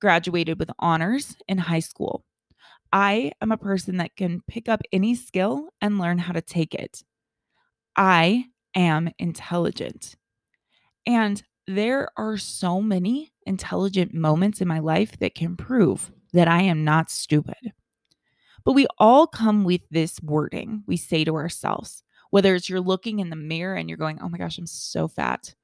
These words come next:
I am fat. I'm huge. How did I become like this?" Or you're looking at yourself after you yelled at your child and said, "Oh my gosh, I'm the worst mom ever. Who let me have children?" Whatever those thoughts are, they come. So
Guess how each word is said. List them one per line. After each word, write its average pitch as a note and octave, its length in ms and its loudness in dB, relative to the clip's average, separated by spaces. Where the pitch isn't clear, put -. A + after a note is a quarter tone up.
I F3+ 380 2
am F3 140 -8
fat. G#3+ 320 0
I'm F3 160 -2
huge. A#3+ 380 -2
How F3 180 -4
did F3 140 0
I E3 100 0
become F3+ 360 -2
like A3 220 0
this?" A#3 380 -6
Or G#3 100 6
you're G#3+ 120 10
looking G#3+ 380 4
at - 60 -2
yourself G3+ 320 -2
after G3+ 220 -2
you F#3 100 -2
yelled E3 320 0
at - 80 -2
your E3 120 -2
child F#3 280 -2
and F#3+ 100 -4
said, - 200 -6
"Oh F#3+ 60 -4
my F3+ 100 -2
gosh, F3 200 -2
I'm F3 100 -2
the E3+ 100 0
worst D#3+ 500 -2
mom E3 320 0
ever. G3 400 -4
Who A3 180 4
let G#3 180 0
me F#3 120 -2
have F3 220 -4
children?" - 520 -4
Whatever C4+ 280 4
those F#3+ 240 2
thoughts F3+ 420 -2
are, D#3 140 0
they D#3 100 2
come. A3 520 0
So B3 500 4